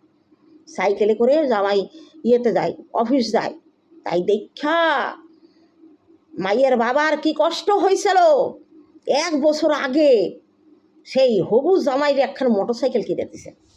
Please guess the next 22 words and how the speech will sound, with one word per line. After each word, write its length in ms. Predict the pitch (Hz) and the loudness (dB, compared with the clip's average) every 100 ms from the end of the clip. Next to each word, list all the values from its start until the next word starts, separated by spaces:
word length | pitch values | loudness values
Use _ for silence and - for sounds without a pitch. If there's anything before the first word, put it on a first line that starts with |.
| _ _ _ _ _ _ - - | _ _ _ _ _ _ -20 -12
আচ্ছা 160 | 190 | -4
বন্ধুরা, 320 | 220 240 226 | 0 0 0
এবার 160 | 208 196 202 | 0 -2 -4
তোমাকে 340 | 214 208 214 | -4 -2 -2
দ্বারা 200 | 214 214 | -2 0
আমার 160 | 202 196 | -2 -4
কটা 180 | 190 202 | -6 -6
প্রশ্ন 500 | - 247 240 220 - | -2 -2 -2 -4 -4
আছে। 220 | - - | -6 -6
এক 160 | 139 196 | -6 -4
নম্বর 220 | 185 180 190 | -4 -2 -4
প্রশ্ন, 340 | 202 - 156 - - - - - - - - - - | -6 -8 -10 -10 -20 -12 -8 -8 -12 -20 -20 -20 -2
মাইয়াকে 640 | 233 294 359 415 359 277 302 | 0 2 4 4 2 2 2
বিয়ে 340 | 233 311 381 | 2 2 2
দেওয়ার 300 | 349 339 302 | 2 2 2
আগে, 320 | 254 262 262 | 0 -2 2
এক 320 | 262 254 277 | 2 2 0
বছর 260 | 277 233 240 | -2 0 0
আগে 220 | 220 226 | 0 -2
কোন 580 | 220 - 349 370 359 339 | -4 0 2 4 4 4
বাবা 340 | 294 247 220 | 2 0 0
গো, 320 | 202 220 - | 2 0 0